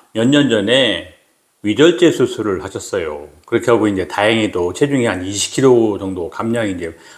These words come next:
많이 되셨어요. 감량이 잘 만들어지고 어느 정도는 유지를 잘 하고 계시긴 한데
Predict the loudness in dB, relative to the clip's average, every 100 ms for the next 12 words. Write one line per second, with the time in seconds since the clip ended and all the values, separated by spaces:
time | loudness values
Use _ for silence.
0 | _ -4 -2 -2 -6 -8 -8 -6 -6 -6
1 | -8 -12 _ _ _ -10 0 2 4 2
2 | 2 2 2 2 4 4 4 2 0 2
3 | 2 2 2 0 2 0 0 -2 -2 -2
4 | -4 -6 -6 -4 2 2 4 0 -2 -14
5 | -14 -8 -6 -4 -4 -2 -2 -4